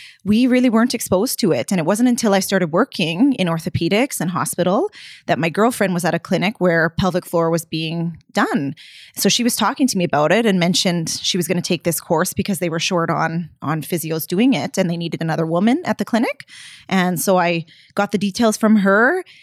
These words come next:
we did the course together, which was a very eye-opening experience. We, uh, we learned a lot about each other 'cause it's very intimate, and everything that you're learning to do with clients, you're,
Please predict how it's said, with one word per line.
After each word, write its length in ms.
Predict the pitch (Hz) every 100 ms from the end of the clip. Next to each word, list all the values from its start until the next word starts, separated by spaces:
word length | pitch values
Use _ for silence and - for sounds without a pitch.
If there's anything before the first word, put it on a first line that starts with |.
| _ _
we 80 | 180
did 160 | 208 202
the 60 | 226
course 280 | 220 208 -
together, 420 | 185 175 190 330
which 200 | 254 -
was 120 | 190
a 60 | 180
very 220 | 190 196
eye-opening 500 | 180 185 190 180 185
experience. 720 | - - 175 180 233 302 -
We, 320 | 214 185 165 165
uh, 280 | 165 165 175
we 140 | 185 196
learned 220 | 202 214
a 40 | 202
lot 180 | 190
about 180 | 208 226
each 160 | 208 220
other 180 | 190 247
'cause 120 | 247
it's 100 | 175
very 180 | 190 185 180
intimate, 340 | - 208 220 247
and 140 | 180
everything 480 | 175 185 208 - 208
that 120 | 180
you're 200 | 170 196
learning 280 | 196 196 208
to 100 | 180
do 160 | 196 180
with 140 | 180
clients, 420 | - 190 208 208
you're, 180 | 180 170